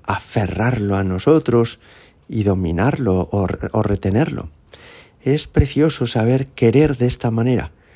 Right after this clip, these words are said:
con un amor que es respetuoso y que acepta no dominar al otro, no volverse posesivo con el otro, ni siquiera con el Señor, aunque lo necesitemos tanto.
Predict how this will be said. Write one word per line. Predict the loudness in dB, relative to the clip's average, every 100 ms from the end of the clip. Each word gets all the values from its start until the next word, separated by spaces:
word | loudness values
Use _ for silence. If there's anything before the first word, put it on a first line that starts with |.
| _ _ _ -10
con | -6
un | -4 -4
amor | -4 -4 -2
que | 0
es | 0 -2
respetuoso | -4 -4 0 0 0 0 0 0 -6 -8 _ _ -20 -20 _ _
y | -10
que | -4 -6
acepta | 0 -2 -2 -4 -6 -8 _ -4
no | 0 2
dominar | 2 2 2 2 2 0
al | 0
otro, | 0 -2 -6 -8 _ _ _ _ -8
no | -2 0
volverse | 2 2 2 0 -2 -4
posesivo | -2 -4 -4 -6 -2 0 0 -2
con | -2
el | 0
otro, | -2 -4 -10 -14 _ _ -20 _ _
ni | -6 -6
siquiera | -6 -10 -2 0 0 -4 -10
con | -6 -4
el | -2
Señor, | -2 -2 2 0 -2 -12 -20 -20 _
aunque | -4 -4 -2 -2
lo | 0
necesitemos | -2 -2 -4 -4 -4 -4 -6
tanto. | -8 -10 -10 -16